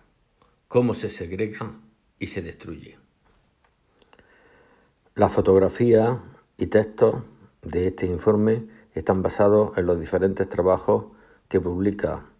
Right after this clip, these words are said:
el arqueólogo de la Junta de Andalucía en Jaén y responsable de Marroquíes Bajos entonces,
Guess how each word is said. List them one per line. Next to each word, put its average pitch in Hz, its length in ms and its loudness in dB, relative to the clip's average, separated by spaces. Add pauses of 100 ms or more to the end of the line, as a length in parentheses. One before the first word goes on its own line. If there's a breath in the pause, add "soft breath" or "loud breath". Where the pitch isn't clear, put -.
(640 soft breath)
el 92 180 0
arqueólogo 90 800 0 (400)
de 92 160 -2
la 87 100 -2
Junta 92 300 2
de 90 100 0
Andalucía 85 580 -4
en 82 60 -8
Jaén 92 380 -4
y 90 80 -2
responsable 87 560 0
de 82 40 -2
Marroquíes 82 420 -6
Bajos 85 360 -2
entonces, 98 520 -4